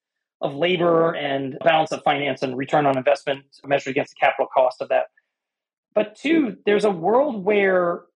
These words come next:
historically cameras are usually, and it's by an owner. The owner wanted to see, the owner could be a security team, the owner could be a person who runs a bodega in New York City.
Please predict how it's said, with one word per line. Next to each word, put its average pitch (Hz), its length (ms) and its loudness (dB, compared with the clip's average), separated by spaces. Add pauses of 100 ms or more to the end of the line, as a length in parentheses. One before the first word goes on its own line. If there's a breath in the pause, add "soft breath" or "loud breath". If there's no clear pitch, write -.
(800)
historically 233 680 -2
cameras 240 560 -2
are 190 220 2
usually, 277 500 0 (260)
and 185 180 -2 (680)
it's 170 200 -4
by 247 240 4
an 196 120 2
owner. 151 320 -2 (460)
The 190 120 -10
owner 247 300 2
wanted 208 320 2
to 165 60 -6
see, 180 560 -6 (160 soft breath)
the 190 80 4
owner 208 120 4
could 208 120 -2
be 175 80 -2
a - 40 -4
security 226 360 -6
team, 220 320 0
the 151 100 0
owner 143 140 -2
could 143 140 -6
be 143 340 2
a 120 320 2
person 160 300 0
who 147 120 0
runs 147 260 2
a 131 60 0
bodega 196 400 0
in 185 80 -2
New 170 60 -8
York 160 180 -6
City. 208 300 -4